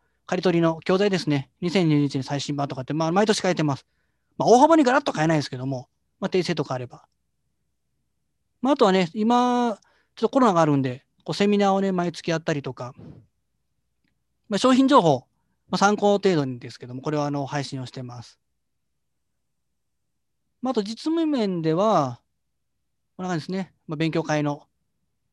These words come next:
まあ、コロナなんで、まあ、来月ぐらいやろうかなと思ってますけども。まず納品代行を紹介したりとか。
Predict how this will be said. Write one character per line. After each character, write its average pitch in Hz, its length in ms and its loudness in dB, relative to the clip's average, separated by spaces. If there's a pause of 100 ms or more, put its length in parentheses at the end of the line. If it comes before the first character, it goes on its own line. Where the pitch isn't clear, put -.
(680)
ま 180 60 -12
あ、 165 40 -8
コ 269 100 2
ロ 254 80 2
ナ 208 40 0
な 151 140 0
ん 131 80 -4
で、 131 220 -6
ま 185 180 -4
あ、 175 40 -2
来 196 120 0
月 214 120 -2
ぐ 208 40 -2
ら 175 60 0
い - 20 0
や 170 40 0
ろ 175 60 0
う 156 40 -8
か 156 80 -2
な 160 100 -2
と 143 80 -8
思 135 80 -6
っ - 20 -12
て 135 80 -14
ま 135 120 -8
す - 60 -16
け 127 80 -16
ど 120 100 -14
も。 117 160 -20 (2500)
ま 240 100 -6
ず 208 60 -6
納 208 160 0
品 214 140 -2
代 196 160 0
行 151 80 -6
を - 20 -2
紹 147 160 -4
介 143 140 -8
し - 40 -10
た 143 80 -6
り 131 60 -10
と 131 100 -12
か。 120 240 -16